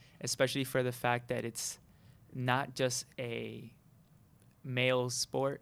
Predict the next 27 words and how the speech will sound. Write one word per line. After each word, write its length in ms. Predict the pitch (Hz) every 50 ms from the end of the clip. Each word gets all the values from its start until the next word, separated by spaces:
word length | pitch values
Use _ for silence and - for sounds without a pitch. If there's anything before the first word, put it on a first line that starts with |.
| - - - - - - - - - - -
it's 160 | 135 - -
a 20 |
co-ed, 540 | - - - 135 127 127 127 123 123 117 113 110 - - - -
so 160 | - - 123
females 540 | 123 - - 131 131 131 131 131 127 123 -
and 220 | - 131 127 127
males 260 | 127 127 127 123 120 127
are 120 | 123 120
welcome. 680 | 123 127 127 131 131 127 - 139 131 131 127 127 123 123 - - - - _ - - -
We 140 | - 120
have, 260 | 113 117 117 117 110 113
like, 260 | 117 110 113 - - _ _ - _ - - - - _ _ - - -
we're 580 | - 127 123 120 117 117 117 113 113 113 113
building 480 | 110 113 113 131 135 139 131 139 135 131
up 140 | 131 131 -
more 220 | 127 123 123 120
games 500 | 117 117 120 123 127 131 131 131 123 127
and 220 | 131 123 113 110
building 320 | 107 120 120 117 113 117 117
games 240 | 117 120 117 113 113
that 180 | 117 113 110 -
everyone 480 | - 127 123 123 127 123 123 127 127 127
can 160 | 123 - 120
take 180 | 120 - 131 120
a 60 | -
part 280 | - - 127 127 131 135
of, 200 | 139 143 139